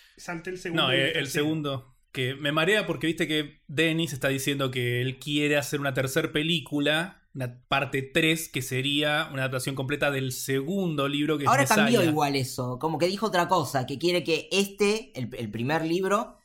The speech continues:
Speaker 3: adaptarlo en una trilogía y que sea esa la trilogía,
Speaker 2: No, me
Speaker 3: nada
Speaker 2: parece,
Speaker 3: más.
Speaker 2: ¿estás seguro? Yo escuché casi
Speaker 1: Eh,
Speaker 2: eh,
Speaker 1: pero sinceramente que no, porque
Speaker 3: Ya no hay mucho, o sea, queda
Speaker 1: matemáticamente, el, o sea, la cosa que un poco le discuto, para decirlo en números,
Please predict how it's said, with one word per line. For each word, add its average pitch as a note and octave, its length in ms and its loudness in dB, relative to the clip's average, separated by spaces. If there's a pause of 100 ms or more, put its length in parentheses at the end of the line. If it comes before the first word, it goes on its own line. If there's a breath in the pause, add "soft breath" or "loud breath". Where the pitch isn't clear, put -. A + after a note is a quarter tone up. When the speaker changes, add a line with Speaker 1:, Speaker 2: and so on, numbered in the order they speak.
(260 loud breath)
Speaker 3:
adaptarlo C#3 400 2
en D#3 60 2
una D3+ 140 2
trilogía C3 460 -2
y A2+ 60 -4
que A2 80 -6
sea D3 240 2
esa C3 260 -2
la A2+ 80 -4
trilogía, A2+ 340 -4
Speaker 2:
No, B2+ 100 2
me A#2+ 80 -2
Speaker 3:
nada A#2+ 100 -2
Speaker 2:
parece, - 160 0
Speaker 3:
más. A#2 80 0
Speaker 2:
¿estás A#2+ 180 -4
seguro? A#3+ 320 -2
Yo A#3 140 -6
escuché - 240 -8
casi F3 200 -4
Speaker 1:
Eh, - 40 -4 (140)
Speaker 2:
eh, - 280 -16
Speaker 1:
pero A#3 320 -2
sinceramente G3 760 -6
que F#3 140 -6
no, G#3 260 -2
porque D#3 640 -12
Speaker 3:
Ya G#3+ 160 0
no C3+ 140 0
hay D#3 180 2
mucho, C3 320 -4
o D3+ 80 2
sea, D3+ 220 4
queda A3 140 4
Speaker 1:
matemáticamente, B3+ 1300 2 (360 soft breath)
el, G3 400 -6 (520)
o G3 80 -4
sea, G#3+ 420 0
la G#3 380 -2
cosa E4 320 -4
que A#3 80 -4
un G3+ 140 -4
poco B3+ 280 -4
le G3+ 140 2
discuto, G3+ 800 -8 (280)
para D3+ 280 -6
decirlo G3+ 420 -4
en F#3+ 140 -2
números, F3+ 760 -4